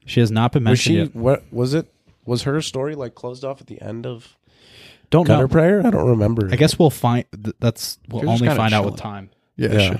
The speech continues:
Speaker 2: I don't
Speaker 3: she'll come
Speaker 2: remember
Speaker 3: back.
Speaker 2: it, like, ending, so I'm curious
Speaker 1: She
Speaker 2: to
Speaker 1: was,
Speaker 2: see what
Speaker 1: like,
Speaker 2: happens with
Speaker 1: depressed
Speaker 2: that.
Speaker 1: at the end
Speaker 2: She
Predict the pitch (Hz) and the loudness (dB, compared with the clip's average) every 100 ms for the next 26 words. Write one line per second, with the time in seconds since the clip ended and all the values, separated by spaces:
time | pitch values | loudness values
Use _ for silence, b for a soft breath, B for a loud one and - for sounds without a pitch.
0 | - _ - 127 139 120 113 110 98 98 | -8 _ 0 2 2 0 0 0 -2 -4
1 | - 107 104 92 90 - - - 92 98 | -2 -4 -2 -4 -4 -10 -2 0 0 -2
2 | - _ _ _ _ _ _ _ _ _ | -8 _ _ _ _ _ _ _ _ _
3 | _ _ _ _ - 104 104 95 - 156 | _ _ _ _ -12 -4 -2 -2 0 2
4 | 147 156 147 - - 110 113 95 101 98 | 4 4 2 -2 0 -2 -2 -8 -8 -10
5 | 101 | -12